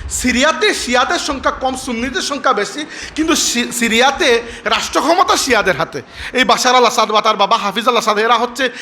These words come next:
শিয়া। শিয়া বলতে শিয়াদের মধ্যে সবচেয়ে গুলাত যারা, আলভি, দারুজি শিয়া, যারা আলী রাদিয়াল্লাহু আনহুকে প্রায় খুদার মতো মানে, এইরকম মুশরিক টাইপের শিয়া, এদের, এরা হচ্ছে ওই বাশার আল আসাদ, হাফিজ আল আসাদ,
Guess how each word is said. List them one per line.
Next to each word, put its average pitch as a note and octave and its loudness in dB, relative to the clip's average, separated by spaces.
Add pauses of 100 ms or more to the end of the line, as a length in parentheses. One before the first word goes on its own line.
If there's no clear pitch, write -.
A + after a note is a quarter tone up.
(100)
শিয়া। G3+ -4 (200)
শিয়া B3 2
বলতে C#4 2
শিয়াদের A#3+ 0
মধ্যে C#4+ 0
সবচেয়ে - -2
গুলাত A3+ 0
যারা, F3 0 (460)
আলভি, A3 2
দারুজি A#3 2
শিয়া, F#3 0 (260)
যারা B3 4
আলী A#3+ 4
রাদিয়াল্লাহু B3+ 2
আনহুকে B3 0 (320)
প্রায় A#3+ 2 (100)
খুদার A3+ 2
মতো C#4 2
মানে, E3+ -2 (300)
এইরকম C#4+ 2 (400)
মুশরিক G3+ -2
টাইপের C4 -4
শিয়া, G3+ 0 (360)
এদের, A3+ 2 (460)
এরা A#3 2
হচ্ছে A3+ 2
ওই G#3+ 6
বাশার G#3 0
আল G3+ 0
আসাদ, G3 -2
হাফিজ F3+ -8
আল G3 0
আসাদ, F3+ -2